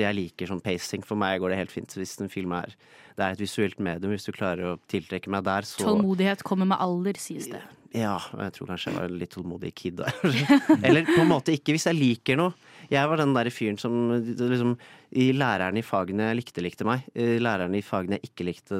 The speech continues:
Speaker 1: hatet meg, fordi jeg pulte ikke med, gjorde ikke en dritt.
Speaker 2: Nei.
Speaker 1: Så
Speaker 2: <laughs>
Speaker 1: det, det er liksom det. Eh, men sånn er jeg med filmer eller situasjoner selv. Hvis det ikke blir til, så begynner det å suse og,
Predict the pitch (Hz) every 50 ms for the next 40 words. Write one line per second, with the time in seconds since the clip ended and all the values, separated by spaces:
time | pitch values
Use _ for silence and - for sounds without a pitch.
0 | 95 - 113 107 90 - 90 87 92 101 104 - 104 101 95 95 92 87 90 87
1 | 87 - - _ _ _ - - - - - - - - _ _ - 127 101 -
2 | - - 90 95 95 90 101 98 95 87 95 95 92 95 101 - - - - -
3 | - 262 262 - - 143 139 135 135 135 135 131 135 135 135 143 120 135 - -
4 | - - - - - 147 123 - 190 175 165 175 156 - - 214 175 151 151 -
5 | - - - - - 311 - 147 143 143 139 139 143 143 143 143 147 156 147 -
6 | - 151 147 139 123 117 117 120 131 131 131 131 131 131 131 131 131 131 127 127
7 | 127 131 123 123 127 - - 135 107 101 104 107 107 107 - - - - 117 -
8 | 117 113 117 107 107 104 - 123 113 120 123 117 - - - 120 113 113 - -
9 | 101 90 98 98 101 101 - _ _ - 104 92 92 90 85 - - - - -
10 | 110 104 101 - - - _ - 101 95 92 87 90 - - - 110 90 - -
11 | 92 95 98 98 101 - -